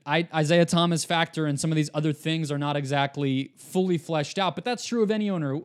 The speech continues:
It's just not true that all owners are so loud about it, and it's not so, it's not true that all owners' private confidants are former N B A legends, right? Or even, uh, non-legends like Charlie Bell or Mateen Cleaves, people who we know who know basketball, and that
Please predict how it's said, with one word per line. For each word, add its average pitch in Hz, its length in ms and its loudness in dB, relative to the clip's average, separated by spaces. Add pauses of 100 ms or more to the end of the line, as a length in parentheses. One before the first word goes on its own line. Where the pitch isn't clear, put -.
It's 185 280 -6
just 185 160 -4
not 196 160 -2
true 180 400 -2
that 170 200 0
all 170 200 2
owners 170 300 2
are 156 60 2
so 151 200 0
loud 143 280 2
about 190 240 2
it, 220 100 0
and 170 140 0
it's 147 120 -6
not 165 200 -4
so, 170 220 -4
it's 156 180 -4
not 170 160 0
true 175 240 2
that 160 100 2
all 160 200 4
owners' 156 420 2 (1300)
private 170 420 6
confidants 160 680 0
are 175 160 0
former 175 440 0
N 160 160 0
B 160 200 2
A 151 60 0
legends, 143 640 -2
right? 160 240 2
Or 185 140 6
even, 202 420 2
uh, 170 160 2
non-legends 156 680 4
like 135 140 0
Charlie 165 320 -2
Bell 160 220 0
or 156 40 -4
Mateen 156 300 -6
Cleaves, 185 220 -2
people 165 240 -4
who 165 80 2
we 165 100 0
know 160 220 0
who 156 120 -2
know 151 180 -2
basketball, 135 720 -4
and 139 120 -2
that 147 200 -2